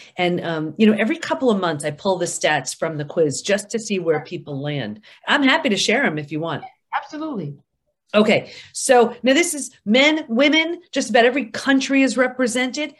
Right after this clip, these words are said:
Speaker 1: just about every age is represented. So out of forty, forty-five thousand people, these are the numbers. Ready?
Speaker 2: Yeah.
Speaker 1: Seventy-eight percent constantly revisit their experience.
Speaker 2: Hmm.
Speaker 1: Eighty-one percent feel a loss of personal power. Eighty percent are hypervigilant, checking somebody's phone,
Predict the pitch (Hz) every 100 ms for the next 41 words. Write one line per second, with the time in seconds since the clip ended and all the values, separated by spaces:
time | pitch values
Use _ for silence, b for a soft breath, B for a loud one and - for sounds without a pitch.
0 | - 294 226 214 240 196 185 175 196 214
1 | 285 269 269 262 247 247 214 233 226 254
2 | 247 233 240 233 - _ 254 294 302 262
3 | 262 254 226 220 208 202 208 208 202 160
4 | 156 147 156 151 139 123 127 160 165 226
5 | B B B 202 B - - 311 339 330
6 | 285 269 - 254 240 233 196 - - 202
7 | 202 - 160 160 147 151 147 139 135 139
8 | 113 - 110 104 101 - B B B 190
9 | 220 269 294 254 262 240 233 - 226 220
10 | 240 208 185 180 185 202 - 185 - -
11 | 190 185 170 160 156 110 - _ _ b
12 | b - 330 381 285 - 226 214 247 247
13 | 247 330 254 160 - b b _ - 208
14 | 202 220 190 185 - 233 226 220 214